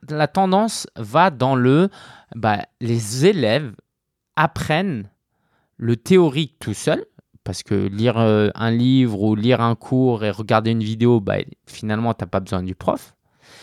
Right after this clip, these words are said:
Et pour tout ce qui est interactif et devoirs et examens et travail, eh bah, tu as le coach. Donc moi, par exemple, si aujourd'hui, euh, mon tarif actuel, et je, je vais l'augmenter, si actuellement tu veux travailler une journée avec moi, je vais te facturer cin-,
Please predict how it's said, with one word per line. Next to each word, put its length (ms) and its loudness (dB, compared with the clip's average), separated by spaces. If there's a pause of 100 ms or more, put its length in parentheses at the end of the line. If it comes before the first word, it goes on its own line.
(240)
Et 100 4
pour 220 2
tout 120 0
ce 80 -4
qui 120 0
est 20 4
interactif 720 0
et 80 4
devoirs 720 2
et 240 0
examens 560 -2
et 140 -2
travail, 560 -2 (260)
eh 140 -2
bah, 160 4
tu 180 -2
as 20 2
le 60 0
coach. 400 -10 (320)
Donc 160 2
moi, 180 4
par 120 2
exemple, 320 2
si 200 -2
aujourd'hui, 840 2 (240)
euh, 80 0
mon 220 0
tarif 420 -2 (100)
actuel, 640 0
et 120 -6
je, 260 -8
je 300 -6
vais 100 0
l'augmenter, 600 0 (1000)
si 200 2
actuellement 400 4
tu 140 0
veux 40 4
travailler 340 0
une 120 4
journée 260 2
avec 220 -2
moi, 200 -2
je 100 -8
vais 60 0
te 60 -18
facturer 560 -4
cin-, 320 -4